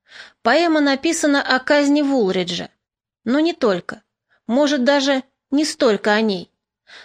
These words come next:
Трагическая судьба приревновавшего жену и перерезавшего ей горло гвардейца для Уальда во многом лишь предлог.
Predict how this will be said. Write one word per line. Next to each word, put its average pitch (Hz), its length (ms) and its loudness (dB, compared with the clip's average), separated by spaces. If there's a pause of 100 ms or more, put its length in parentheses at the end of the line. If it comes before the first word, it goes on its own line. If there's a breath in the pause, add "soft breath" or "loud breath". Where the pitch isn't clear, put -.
(240 loud breath)
Трагическая 277 680 0
судьба 269 440 0
приревновавшего 269 1000 0
жену 269 460 0 (240 soft breath)
и 262 100 0
перерезавшего 277 840 2
ей 269 260 2
горло 254 360 2
гвардейца 254 840 -2 (220)
для 226 260 0
Уальда 277 420 2
во 226 140 2
многом 269 380 2
лишь 285 240 -2
предлог. 254 600 -2